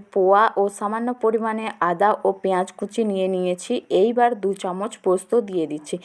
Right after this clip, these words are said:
এইবার মশলাটাকে বেটে নিচ্ছি। মোচার যে ফুলগুলো আমি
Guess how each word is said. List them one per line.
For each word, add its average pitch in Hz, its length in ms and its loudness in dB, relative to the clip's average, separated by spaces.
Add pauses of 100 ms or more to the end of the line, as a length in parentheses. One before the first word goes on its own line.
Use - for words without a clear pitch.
(260)
এইবার 247 340 4
মশলাটাকে 190 580 -2
বেটে 180 300 -2
নিচ্ছি। 165 360 -12 (420)
মোচার 233 520 2
যে 254 160 4
ফুলগুলো 240 540 2 (120)
আমি 208 220 0